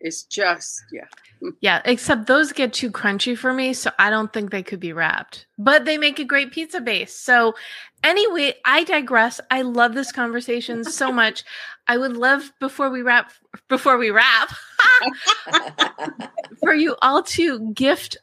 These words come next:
Speaker 2: a goal, and it could be a food goal, it could be a business goal, it's anything goals. Uh, sorry.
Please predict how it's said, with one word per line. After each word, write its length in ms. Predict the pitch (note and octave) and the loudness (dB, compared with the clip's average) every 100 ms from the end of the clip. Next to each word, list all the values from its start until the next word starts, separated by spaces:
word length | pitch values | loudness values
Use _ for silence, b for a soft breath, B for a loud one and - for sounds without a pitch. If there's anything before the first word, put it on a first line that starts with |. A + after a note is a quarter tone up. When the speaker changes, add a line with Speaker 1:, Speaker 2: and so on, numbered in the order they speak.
| - | 0
Speaker 2:
a 100 | A#3 | 2
goal, 460 | G3+ A3 G#3+ A#3+ - | 4 4 6 4 2
and 120 | A#3 | 0
it 100 | A#3+ | -2
could 160 | - B3 | -4 -4
be 280 | C4+ C4+ B3 | -2 0 0
a 100 | B3 | -2
food 320 | - A#3+ A3+ | -2 -2 0
goal, 240 | A3 A3 | 2 2
it 120 | A3 - | 2 -2
could 120 | A#3+ | -2
be 100 | A#3+ | 0
a 40 | |
business 440 | G3 G#3+ A3+ A3+ - | 0 0 0 -4 -2
goal, 320 | A3+ G#3+ G#3+ | 0 2 2
it's 240 | - G#3 - | -2 -4 -4
anything 600 | G#3+ A#3 B3 A3+ A3 A3 - _ _ _ - | -2 0 0 0 0 -2 -8 _ _ _ -6
goals. 760 | G3+ G3 G3 G#3 A#3+ C4+ - _ _ - | -2 0 0 -2 -6 -8 -16 _ _ -2
Uh, 320 | G3+ A3 G#3 B3+ _ | 2 4 2 -4 _
sorry. 540 | _ - F3+ F3 F3 | _ 0 4 4 2